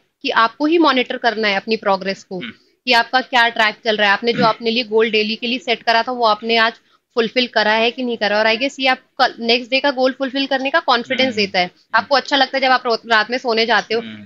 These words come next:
Speaker 1: कि आज जो मैंने
Speaker 2: उसको
Speaker 1: decide करा था
Speaker 2: कंप्लीट
Speaker 1: अपने
Speaker 2: करके
Speaker 1: लिए,
Speaker 2: आए,
Speaker 1: तो आप अच्छे से सोते हो
Speaker 2: एक
Speaker 1: फिर।
Speaker 2: satisfaction मिला कि आज जो
Speaker 1: जी।
Speaker 2: टारगेट बनाया था वो complete किया। और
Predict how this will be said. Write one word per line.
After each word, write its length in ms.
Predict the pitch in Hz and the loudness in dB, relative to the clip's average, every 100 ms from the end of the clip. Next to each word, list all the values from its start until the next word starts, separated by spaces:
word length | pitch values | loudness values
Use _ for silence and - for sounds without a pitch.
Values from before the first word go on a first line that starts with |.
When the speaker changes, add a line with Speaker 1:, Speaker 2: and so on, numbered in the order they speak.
| - | 0
Speaker 1:
कि 80 | 262 | 2
आज 200 | 226 208 | 2 2
जो 160 | 254 | 0
मैंने 340 | 247 240 254 233 | 2 2 2 2
Speaker 2:
उसको 80 | |
Speaker 1:
decide 320 | 226 247 240 269 | 0 0 0 2
करा 140 | 269 | 2
था 40 | |
Speaker 2:
कंप्लीट 160 | 254 285 | 4 2
Speaker 1:
अपने 140 | 277 | 2
Speaker 2:
करके 120 | 269 262 | 0 0
Speaker 1:
लिए, 240 | 294 392 | -2 -2
Speaker 2:
आए, 320 | - - 233 | -2 -6 -2
Speaker 1:
तो 60 | 277 | 2
आप 180 | 285 285 | 4 2
अच्छे 220 | 294 349 | 0 2
से 120 | 370 | 2
सोते 300 | 349 285 247 | 2 0 2
हो 80 | 254 | 0
Speaker 2:
एक 80 | - | 2
Speaker 1:
फिर। 80 | 214 | 4
Speaker 2:
satisfaction 480 | 160 151 151 - 151 | 4 2 -2 -6 -6
मिला 220 | 127 139 | -2 -4
कि 140 | 143 | -2
आज 160 | 135 135 | -2 -2
जो 120 | 143 | -4
Speaker 1:
जी। 60 | 202 | -6
Speaker 2:
टारगेट 560 | - - 123 131 131 | -8 -2 0 0 -2
बनाया 260 | 127 127 143 | 0 0 0
था 80 | 165 | -2
वो 80 | |
complete 420 | 139 123 123 143 135 | -8 -8 -10 -14 -14
किया। 280 | 156 175 | -6 -2
और 180 | 175 233 | 0 -2